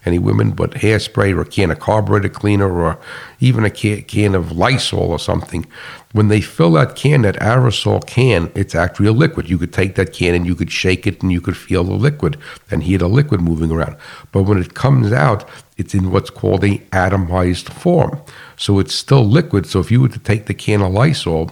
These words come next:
and you were to spray, let's say, the sink with it, right? It comes out and the sink gets wet.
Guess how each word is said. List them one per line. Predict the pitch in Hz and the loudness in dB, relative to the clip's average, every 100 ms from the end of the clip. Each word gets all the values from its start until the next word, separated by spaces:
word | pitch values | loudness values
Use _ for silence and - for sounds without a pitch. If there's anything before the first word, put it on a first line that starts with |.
| - | -4
and | 95 | -2
you | 90 92 | 0 0
were | |
to | 90 85 | -2 -4
spray, | - - 104 104 | -6 -2 0 2
let's | 98 - | 0 -2
say, | 87 | 0
the | 90 | 0
sink | 80 - 82 95 - | 0 -2 -2 -2 0
with | 82 82 | -2 0
it, | 80 | -2
right? | 82 95 123 - - - - - | 0 0 -2 -8 -20 -20 -20 -6
It | 104 - | -6 -2
comes | - 110 101 | 0 0 2
out | 104 104 | 0 0
and | 92 | 0
the | 90 | -2
sink | - 95 95 | -2 -2 -2
gets | 87 95 - | -2 -4 -2
wet. | 143 - - | 0 0 -4